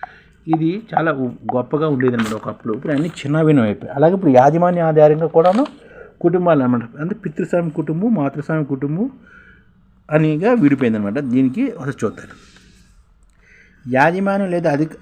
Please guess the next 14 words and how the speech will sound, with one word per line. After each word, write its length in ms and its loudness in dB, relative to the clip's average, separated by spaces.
అధికారం 380 2
ఆధారంగా 360 2
కుటుంబాలు 480 -2
రెండు 180 2
రకాలుగా 300 2
వర్గీకరించారన్నమాట. 840 -2
అది 180 -2
పితృస్వామి 560 -2
కుటుంబం, 440 0
మాతృస్వామి 500 0
కుటుంబం. 380 -10
ఇప్పుడు 160 0
పితృస్వామి 580 0
కుటుంబంలోని 840 0